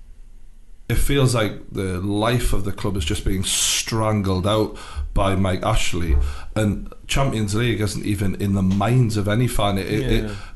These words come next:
Speaker 1: it's like, we've got no hope i-, of anything. Like, it, just staying in the Premier League until someone buys us off Mike Ashley is actually all we're hoping for. Like, there's, that's the hope, not, not even the expectation. I think hope went s-,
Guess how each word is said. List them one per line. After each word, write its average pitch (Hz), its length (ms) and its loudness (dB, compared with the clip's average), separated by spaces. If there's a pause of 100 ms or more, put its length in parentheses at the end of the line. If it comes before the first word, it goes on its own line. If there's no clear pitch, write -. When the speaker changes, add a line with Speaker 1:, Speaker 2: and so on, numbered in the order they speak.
Speaker 1:
it's 117 260 2
like, 110 320 0 (1040)
we've 131 260 2
got - 200 0
no 110 300 2
hope 123 420 4
i-, 113 140 0
of 107 180 -2
anything. 107 580 0
Like, 104 220 -2
it, 110 160 -4
just 135 240 2
staying 135 240 2
in 113 80 0
the 107 80 0
Premier 104 340 2
League 104 480 0 (280)
until 113 420 2
someone 107 320 0
buys 104 320 0
us 101 140 -4
off 95 120 -4
Mike 101 200 -2
Ashley 98 400 -2
is 95 200 -4
actually 101 320 -4
all 104 200 -2
we're 98 160 0
hoping 104 360 -2
for. 131 280 2
Like, 110 220 -2 (440)
there's, 98 340 -2
that's - 400 0
the - 80 0
hope, 123 360 0
not, 120 240 0
not 120 180 0
even 110 180 0
the 104 80 0
expectation. 110 640 -2
I 127 80 2
think 120 360 -4 (720)
hope - 380 2
went 110 220 -2 (140)
s-, - 260 -12